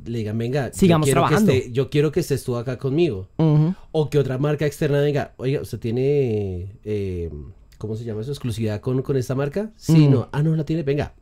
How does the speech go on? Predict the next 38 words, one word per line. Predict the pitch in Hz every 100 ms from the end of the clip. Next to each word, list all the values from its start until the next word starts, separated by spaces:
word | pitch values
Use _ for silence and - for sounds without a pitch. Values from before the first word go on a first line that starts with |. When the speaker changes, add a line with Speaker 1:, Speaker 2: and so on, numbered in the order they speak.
| - -
Speaker 1:
ayúdeme | - 117 117 113 131
que | 143
yo | 110
quiero | - 113
trabajar | 113 123 98
con | 131
Speaker 2:
Pasa. | 131 120
Speaker 1:
usted". | 139 - - - - -
Pasa. | - 233 214 123 76 - -
Speaker 2:
Pasa, | 117 104
pasa, | 101 117 101
pasa. | 113 90
A |
mí | 135
me | 123 139
pasó, | 147 123
o | 117
sea, | 113 - - - - - -
en | 151 156
el | 156 147
dos | 151 143
mil | 151 151 160 175 190 190 190 185 170
dieciocho | 180 185 170 - - 160 190 - 175 175
creo | 165 160
que | 175
fue, | - 147 -
dos | 151 151
marcas | 165 160 143
estaban | 127 135 143
peleando | 139 127 117 107 _ _ _ - - _ - _
porque | - 123 127
yo | 117
les | 113
trabajara. | 131 127 117 117 - _ - - _ _ -
Entonces | - 120 117
me | 120
decían, | 113 110 110 - - - - -
"Tal, | - 165